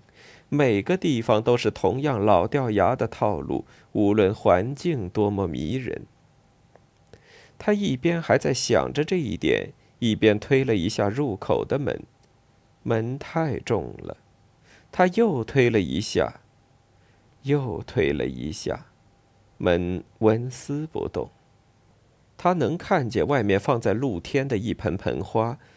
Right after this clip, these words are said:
从路上开过的一辆车，柔和的傍晚的光线。他得停下来想一想。这里没有开灯，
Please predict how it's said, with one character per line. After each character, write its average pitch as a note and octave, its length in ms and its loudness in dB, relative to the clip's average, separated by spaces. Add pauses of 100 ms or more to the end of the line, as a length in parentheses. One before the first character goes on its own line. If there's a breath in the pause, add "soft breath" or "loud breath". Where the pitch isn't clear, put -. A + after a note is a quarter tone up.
(200 soft breath)
从 A#2+ 180 2
路 C#3+ 180 0
上 A2 200 0
开 B2 260 4
过 A2 160 2
的 F#2+ 80 2
一 F2 160 2
辆 A2+ 260 0
车， G#2 380 2 (380 soft breath)
柔 C#3 280 2
和 - 160 0
的 C#3 140 0
傍 C#3+ 380 -2
晚 F2 260 2
的 C#3+ 100 0
光 F#2+ 300 0
线。 - 320 -4 (640 soft breath)
他 - 180 -6
得 F2+ 140 0
停 G2 400 -4
下 A#2+ 160 -2
来 F#2 160 0
想 F2+ 500 -4
一 A#2 120 -6
想。 - 440 -8 (800 soft breath)
这 D3+ 200 0
里 F#2 120 -2
没 F2+ 280 -2
有 C#3+ 180 -4
开 F2+ 280 2
灯， E2+ 280 2